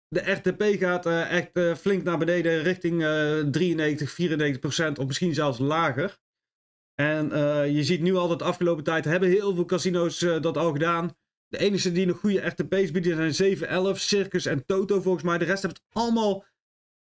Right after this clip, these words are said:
de uitkeringspercentage naar beneden geknald. Maar als deze kansspelbelasting doorgaat, dan wordt het echt een ramp. En, eh, dan wordt het bijna niet meer rendabel om, eh, als consument bij de legale casinos te gokken. En dan, eh,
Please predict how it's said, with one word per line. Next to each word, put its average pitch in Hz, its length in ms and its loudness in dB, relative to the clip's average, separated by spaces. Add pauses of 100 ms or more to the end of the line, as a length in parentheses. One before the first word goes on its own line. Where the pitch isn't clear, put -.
(200)
de - 120 -2
uitkeringspercentage 190 1040 0
naar 175 100 0
beneden 196 340 2
geknald. 175 560 -2 (320)
Maar 151 140 -2
als 160 140 0
deze 185 300 2
kansspelbelasting 180 720 0
doorgaat, 180 400 2
dan 160 120 0
wordt 175 160 0
het - 100 -12
echt 175 180 -2
een 156 100 0
ramp. 165 280 0 (180)
En, 156 220 -2
eh, 151 300 0 (420)
dan 147 140 0
wordt 170 180 0
het 135 140 0
bijna 160 500 -2
niet 170 180 2
meer 165 120 0
rendabel 156 600 0
om, 160 260 0
eh, 156 320 -2 (100)
als 143 140 -4
consument 165 520 0
bij 160 120 0
de 156 120 0
legale 160 400 0
casinos 156 360 -2
te 147 120 0
gokken. 147 280 -2
En 156 120 -2
dan, 151 220 0
eh, 147 200 0